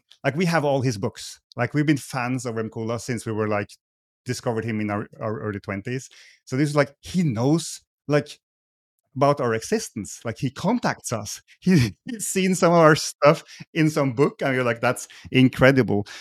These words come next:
Of course, it wasn't actually him. It was one of his partners, but, like, fair enough. It was, like, we, we, we, we, we got to work for, for him. And, and when we, uh, they, they have been working, creating kind of seminal buildings and concepts since the l-,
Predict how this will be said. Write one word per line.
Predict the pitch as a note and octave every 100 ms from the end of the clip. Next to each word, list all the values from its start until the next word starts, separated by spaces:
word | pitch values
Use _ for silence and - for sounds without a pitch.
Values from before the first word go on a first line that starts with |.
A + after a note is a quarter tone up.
| -
Of | C3 -
course, | C#3+ C3+
it | B2+
wasn't | B2 A2
actually | G2+ - G#2+
him. | G#2+ A2+
It | G#2+
was | A2 -
one | A2+
of | A2
his | A2+ -
partners, | A2 G#2 A#2 -
but, | B2 C#3
like, | B2
fair | - E3+
enough. | D#3 G#2+ G#2
It | C3
was, | B2+ B2 -
like, | C3+
we, | C#3+ D#3+ D3+
we, | D3 C#3+
we, | C#3 D3
we, | C#3+ D3 C#3+
we | C#3+
got | C#3 B2
to | B2
work | G#2+ G#2+
for, | - G#2+ A2
for | - G#2+
him. | G2+ G#2+ E3+ - - - - -
And, | C3+ C3+ C3 B2+ _ _ _ _ _ _ _ - _ _
and | C3 B2+ B2 B2
when | A#2+ C3+ C3
we, | C3+ B2+ B2 - _ -
uh, | A#2+ A2+ A2 A2 G#2 A2
they, | B2+ C#3
they | C#3 F#3
have | F3+ C#3
been | B2+ B2
working, | A#2 A2+ A2+ G#2+ A2
creating | - B2+ A#2+ A2
kind | A2+ G#2+
of | G2+
seminal | - - G2+ G#2+ G#2 G2+ G2 G2 -
buildings | G#2 G2 G2 F#2+ F#2+ G2+
and | G2+ F#2 F#2+
concepts | - A2+ G2 - G#2 - - -
since | - G#2 F#2
the | G2 F#2+ F#2+ F#2+
l-, | G2 G2+ G2+